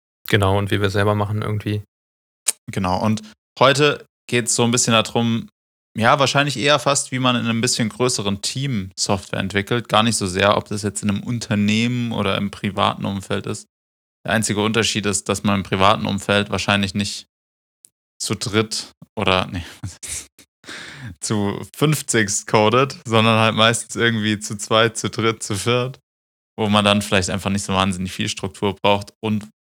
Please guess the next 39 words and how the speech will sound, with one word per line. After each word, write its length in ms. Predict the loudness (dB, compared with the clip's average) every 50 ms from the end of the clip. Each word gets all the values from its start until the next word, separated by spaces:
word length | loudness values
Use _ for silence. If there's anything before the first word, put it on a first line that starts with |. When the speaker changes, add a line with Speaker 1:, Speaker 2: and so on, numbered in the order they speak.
| _ _
Speaker 2:
wo 60 | -6
es 100 | -6 -4
einfach 280 | -4 -4 -6 -4 -4 -6
auch 100 | -4 -6
nicht 160 | -6 -8 -6
um 100 | -8 -8
so 100 | -10 -12
viel 200 | -14 -16 -18 -18
geht. 300 | -14 -12 -12 -12 -12 -14 _ _ _ _ _ _ _ _ _ _ _ -16 -16 -16 -16 -16 _ _ 4
Speaker 1:
Ja, 180 | 6 6 6
immer 260 | 6 6 6 6 6
wenn 140 | 6 6 4
mehr 180 | 6 4 4 4
Menschen 580 | 4 4 2 2 2 2 2 2 2 2 0 -4 _ _ _ _ _ _ _ -20 -20 -20 -20 _ _ _ _ _ _ _ _ _ 6
mit 100 | 8 8
dabei 340 | 8 8 6 8 8 8
sind, 440 | 6 6 6 4 4 2 0 -4 -8 -4 _
wird's 200 | 0 0 0 0
kompliziert 600 | 0 0 0 0 -2 0 4 6 6 6 6 4 2
und 200 | 2 2 2 4
man 180 | 2 2 2
braucht 220 | 2 2 0 2 2
irgendwelche 380 | 0 0 -2 0 0 -2 -2
Strukturen, 640 | -2 -2 -4 -6 -4 0 2 4 4 4 4 2 0 -4 _
um 100 | -4 -2
das 240 | -2 -2 -2 -4 -2
Ganze 280 | 0 0 2 2 0 0
irgendwie 340 | 0 0 0 0 -2 -2 -2
in 260 | -2 -2 -2 -2 -4 -8 _ _ _ _ _ _ _ _ _ _ _
gesittete 580 | -2 0 2 2 0 0 2 0 0 2 0 2
Bahnen 380 | 4 4 4 6 6 4 4
zu 120 | 2 0 0
lenken, 460 | 0 2 2 2 2 2 0 0 0
würde 100 | -2 -2
ich 60 | -4
jetzt 180 | -4 -6 -4 -4
mal 80 | -4
so 100 | -2 -2
sagen. 320 | -2 -2 -2 0 -2 -2